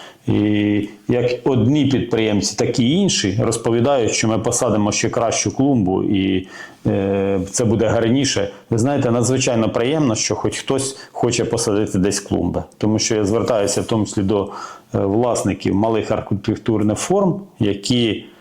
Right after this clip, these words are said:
перед тим, як отримувати дозволи, давно-давно показували зовнішній вигляд цих архітектурних форм.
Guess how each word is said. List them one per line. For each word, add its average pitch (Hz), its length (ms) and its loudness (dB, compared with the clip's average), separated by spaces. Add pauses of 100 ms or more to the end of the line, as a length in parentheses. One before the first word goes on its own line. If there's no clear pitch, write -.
(240)
перед 110 280 -2
тим, 123 160 0
як 107 160 0
отримувати 110 540 0
дозволи, 98 480 0
давно-давно 107 680 2
показували 113 720 0
зовнішній 107 520 0
вигляд 104 380 0
цих - 180 -6
архітектурних - 680 -6
форм. 90 260 -6